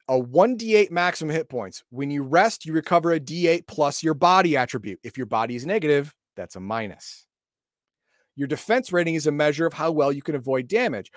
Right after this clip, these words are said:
Your unarmored defense rating is ten, modified by your dex, either higher or lower.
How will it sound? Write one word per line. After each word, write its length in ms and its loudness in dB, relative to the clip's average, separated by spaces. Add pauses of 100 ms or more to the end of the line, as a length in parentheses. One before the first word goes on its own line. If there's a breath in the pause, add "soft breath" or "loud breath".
(180 loud breath)
Your 200 0
unarmored 440 6
defense 420 0
rating 320 0
is 240 4
ten, 480 0 (220)
modified 680 0
by 140 2
your 120 0
dex, 460 0
either 160 -8
higher 360 -4
or 220 -6
lower. 320 -2